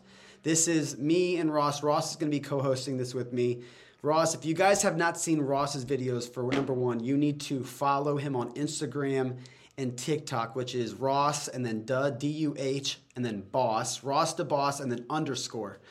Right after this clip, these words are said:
So you wanna follow him on Instagram, follow him on TikTok. I guarantee a lot of you guys have already seen his videos. Um, he's a really good friend of mine, and we have been,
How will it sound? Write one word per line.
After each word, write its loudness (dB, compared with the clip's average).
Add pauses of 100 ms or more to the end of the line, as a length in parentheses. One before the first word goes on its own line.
(380)
So -2
you 4
wanna 2
follow 6
him 4
on 8
Instagram, 0
follow 6
him 4
on 2
TikTok. 0 (300)
I 2
guarantee 4
a 6
lot 8
of -2
you 0
guys 4
have -4 (100)
already 6
seen 0
his 0
videos. 0 (440)
Um, 2
he's 0
a 0
really 4
good 0
friend 0
of 4
mine, 2
and 0
we 0
have 0
been, 2